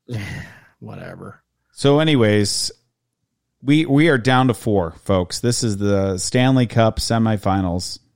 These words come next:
Speaker 2: games. There's four teams remaining. Vegas holds off the Avalanche. Man, what a series, my friend.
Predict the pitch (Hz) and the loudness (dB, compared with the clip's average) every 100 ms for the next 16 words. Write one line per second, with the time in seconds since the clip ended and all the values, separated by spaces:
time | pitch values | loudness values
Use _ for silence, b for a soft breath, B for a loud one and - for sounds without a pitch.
0 | _ _ _ _ _ _ _ _ _ _ | _ _ _ _ _ _ _ _ _ _
1 | _ - 92 82 87 107 101 - 127 123 | _ -2 -2 -2 -2 -2 -2 -2 2 4
2 | 123 120 - 110 101 95 98 90 85 67 | 2 0 -2 0 0 -2 -4 -4 -4 -10
3 | - _ _ _ _ _ _ _ _ 98 | -16 _ _ _ _ _ _ _ _ -8
4 | 101 170 185 113 - - 165 151 151 156 | 0 2 2 0 0 2 2 2 2 4
5 | 147 - 120 120 120 117 104 98 92 113 | 2 -2 0 4 4 4 2 0 -2 0
6 | 170 156 123 131 160 160 143 - - 147 | 2 2 2 2 2 2 0 0 0 2
7 | 165 156 131 101 98 101 92 107 95 92 | 4 4 2 0 0 0 0 -2 0 -2